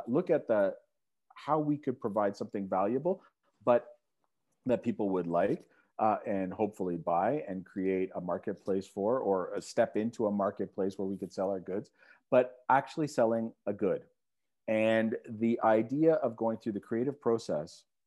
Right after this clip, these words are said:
of, uh, of coming up with the Mission Watch Company and then coming up with our product and, you know, literally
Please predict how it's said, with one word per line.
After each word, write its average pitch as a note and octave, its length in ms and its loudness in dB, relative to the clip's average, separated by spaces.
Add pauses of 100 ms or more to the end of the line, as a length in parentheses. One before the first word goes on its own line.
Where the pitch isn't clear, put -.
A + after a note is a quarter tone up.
(1300)
of, F#2 400 -2
uh, F#2 320 0
of E2+ 160 -4 (300)
coming F2+ 240 -4
up E2+ 100 -4
with F2+ 80 -8
the E2+ 80 -14
Mission E2+ 240 -10
Watch A2 260 0
Company A2+ 540 -4
and G2 140 -2
then F#2 120 -4
coming F#2+ 300 -6
up F2+ 140 -8
with E2+ 80 -10
our D#2 100 -10
product A#2 640 2
and, A2 260 -6
you B2+ 120 -2
know, F#2+ 80 0
literally G#2 640 0